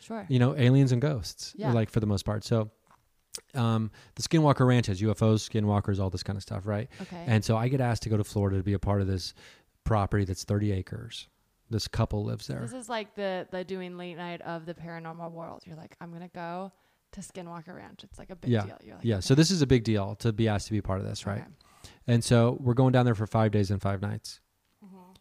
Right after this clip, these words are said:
Speaker 2: So I go there and I'm told that there's two rules
Speaker 1: Okay.
Speaker 2: that we have to abide by while we're on the property. And I'll meet the people who live there 'cause they'll be there the whole time, and they end up being the biggest sweethearts in the world.
Speaker 1: Mm-hmm.
Speaker 2: Um,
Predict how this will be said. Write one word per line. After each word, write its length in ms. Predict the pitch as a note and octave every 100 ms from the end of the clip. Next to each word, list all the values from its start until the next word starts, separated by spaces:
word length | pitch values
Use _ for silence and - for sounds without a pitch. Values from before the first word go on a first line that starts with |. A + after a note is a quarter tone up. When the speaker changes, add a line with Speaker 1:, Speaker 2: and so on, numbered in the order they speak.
| _
Speaker 2:
So 200 | - A2+
I 60 | G#2+
go 220 | B2 B2+
there 420 | G#2 G#2+ A2 A2+ _ _
and 120 | B2 A2
I'm 100 | F#2+
told 240 | A2+ G#2
that 100 | G2+
there's 160 | G2+ -
two 220 | - A2+
rules 640 | G2+ G2 G2 A2 A#2 - _ _ -
Speaker 1:
Okay. 180 | F3+ F3 _ _ _ -
Speaker 2:
that 120 | G2+
we 60 | G2
have 100 | -
to 80 |
abide 260 | F#2+ F#2+ G2
by 160 | F#2+ F#2
while 160 | F#2
we're 160 | F#2 F#2
on 120 | F2+
the 60 | F#2+
property. 540 | A2 G#2+ B2+ B2 B2 _ _ _ _ _
And 80 | A2+
I'll 80 | A#2
meet 160 | B2+
the 140 | B2 A2+
people 260 | B2 A2
who 100 | G#2
live 220 | G2+ G2 F#2+
there 200 | G2 F#2+
'cause 180 | G#2+
they'll 80 | G2
be 120 | F#2+
there 140 | G2 F#2+
the 80 | F#2
whole 120 | G2
time, 300 | G2 G2 F#2+
and 220 | F#2+ G#2
they 120 | A2+
end 100 | G#2
up 60 | G2+
being 220 | G2 F#2+
the 60 | F2+
biggest 260 | F#2+ F2+
sweethearts 440 | - G2 E2+ F2 -
in 60 |
the 80 | F#2
world. 260 | F#2 - - _ _ _ A3
Speaker 1:
Mm-hmm. 420 | E3 F#3 F3+ G3+
Speaker 2:
Um, 340 | G2+ F#2+ F2+